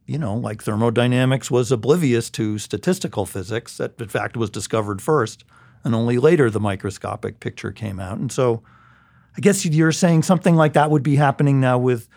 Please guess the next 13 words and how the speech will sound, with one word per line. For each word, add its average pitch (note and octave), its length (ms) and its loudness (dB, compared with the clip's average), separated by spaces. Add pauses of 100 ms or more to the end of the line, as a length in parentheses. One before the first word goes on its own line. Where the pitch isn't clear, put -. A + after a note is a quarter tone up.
(140)
space - 460 0
and A#2 180 0
time B2 400 0
and G#2+ 100 -2
gravity, A#2+ 480 0
that G2 160 -6
we A2 140 -2
have A2+ 240 0
the A2 60 -6
macroscopic A2 840 -4
theory F#2 360 -8
that's G2 260 -12
Einstein's. A2+ 760 -6